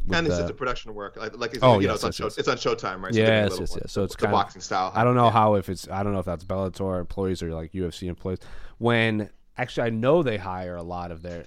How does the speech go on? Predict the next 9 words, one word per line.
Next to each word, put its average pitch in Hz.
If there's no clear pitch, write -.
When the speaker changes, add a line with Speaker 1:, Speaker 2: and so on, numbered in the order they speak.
Speaker 1:
uh, 92
contractors 92
because 90
Alex, 98
when 90
we 104
covered 101
<laughs> -
the, 135